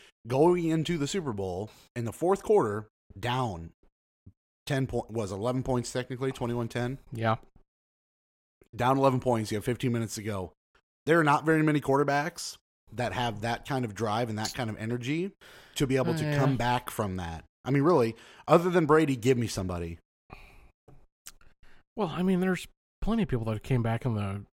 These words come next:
Speaker 2: in the Super
Speaker 1: In the
Speaker 2: Bowl.
Speaker 1: regular se-, uh, I
Speaker 2: I,
Speaker 1: think you'd
Speaker 2: I
Speaker 1: be
Speaker 2: don't know. Look it up.
Speaker 1: surprised.
Speaker 2: I think there's a, I bet there's at least a dozen that have been down in the fourth and came back. Generally speaking, the Super Bowl actually isn't that close of a game. We've been really lucky in our, our lifetime, our generation,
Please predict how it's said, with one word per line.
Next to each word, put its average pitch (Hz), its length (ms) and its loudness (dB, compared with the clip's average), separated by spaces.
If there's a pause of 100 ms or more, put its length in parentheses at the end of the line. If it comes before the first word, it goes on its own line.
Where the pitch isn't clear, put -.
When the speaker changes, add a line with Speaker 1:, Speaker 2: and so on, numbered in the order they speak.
(300)
Speaker 2:
in 120 140 -2
the 104 120 -2
Super 135 200 2
Speaker 1:
In 135 80 4
the 120 60 2
Speaker 2:
Bowl. 110 80 2
Speaker 1:
regular 131 300 4
se-, - 200 -2 (340)
uh, 110 40 -4 (1200)
I - 60 2
Speaker 2:
I, - 80 4
Speaker 1:
think 220 140 0
you'd 220 60 2
Speaker 2:
I - 60 2
Speaker 1:
be 208 60 8
Speaker 2:
don't - 180 4
know. 175 80 8
Look 131 120 6
it 135 60 4
up. 113 100 2
Speaker 1:
surprised. - 80 -4
Speaker 2:
I 131 60 2
think 180 180 4
there's 139 180 4
a, 127 160 0 (120)
I 143 140 4
bet 160 400 6
there's 131 200 2
at 120 80 0
least 135 300 2
a 127 60 2
dozen 110 400 0
that 107 160 -2
have 107 220 -4
been 113 180 0
down 117 260 4
in 120 60 2
the 120 80 0
fourth 104 340 0
and 107 100 -4
came 107 200 -4
back. 95 300 -8 (480)
Generally 226 380 8
speaking, 165 300 0
the 127 60 0
Super 180 220 -2
Bowl 135 160 0
actually 127 320 0
isn't 110 180 -2
that 117 160 0
close 120 260 -2
of 101 80 -4
a 98 40 -8
game. 101 420 -2 (300)
We've 143 120 2
been 151 220 10
really 139 300 10
lucky 110 420 -2
in 110 160 -6
our, 110 260 0 (460)
our 127 180 4
lifetime, 107 400 2
our 123 100 2
generation, 101 720 -2